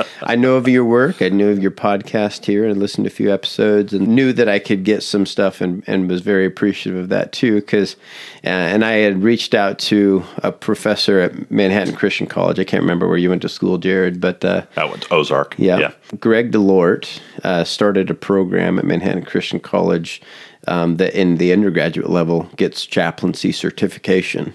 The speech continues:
Speaker 2: Oh.
Speaker 1: Um, and so it's
Speaker 2: Yeah.
Speaker 1: the only one nationwide that we know of. And so
Speaker 2: Oh, that's good.
Speaker 1: I went to him as a resource, and he shared a book with me that, that I should get. But again, this was a, basically like a chaplaincy Bible book, f-, uh,
Speaker 2: <laughs> Right.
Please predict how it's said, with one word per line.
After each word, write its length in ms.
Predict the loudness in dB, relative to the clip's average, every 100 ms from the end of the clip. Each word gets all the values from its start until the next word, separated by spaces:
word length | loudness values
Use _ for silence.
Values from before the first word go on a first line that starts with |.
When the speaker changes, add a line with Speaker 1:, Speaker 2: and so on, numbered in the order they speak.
| _ -4
Speaker 2:
Oh. 240 | 0 0 0
Speaker 1:
Um, 360 | 0 0 2
and 160 | 0 0
so 120 | -2
it's 120 | -4 -2
Speaker 2:
Yeah. 60 |
Speaker 1:
the 80 | 0
only 220 | 2 4
one 240 | 2 2 2
nationwide 720 | 2 0 -2 0 0 2 0
that 140 | -2 -2
we 100 | 0
know 340 | 2 2 2
of. 380 | 0 -2 -4 -2
And 160 | -2 -2
so 380 | 0 0 2 2
Speaker 2:
Oh, 80 |
that's 200 | 0 0
good. 240 | -2 -2 0
Speaker 1:
I 160 | 0 2
went 220 | 0 0
to 80 | 0
him 240 | 2 2
as 160 | 2 2
a 80 |
resource, 760 | 2 0 0 0 2 2 -2 -8
and 440 | -2 0 2 0 0
he 140 | 0
shared 260 | 2 2 0
a 60 |
book 320 | 0 0 2
with 160 | 0 2
me 180 | 2 2
that, 340 | 0 -2 -2
that 120 | 0
I 80 | 0
should 260 | 0 -4 -2
get. 240 | -2 0
But 140 | 0 0
again, 300 | 2 2 2
this 200 | 0 -2
was 160 | 0
a, 320 | 2 2 0 -4 -20 -20 -20 _
basically 540 | 0 0 -2 -2 -2 0
like 220 | -2 -4
a 60 |
chaplaincy 640 | -4 -2 -4 -2 -4 -2 -4
Bible 420 | -4 -6 -4 -6
book, 280 | -4 -4 -4
f-, 180 | -10 -4
uh, 180 | 0 2
Speaker 2:
<laughs> 0 |
Right. 260 | 0 -2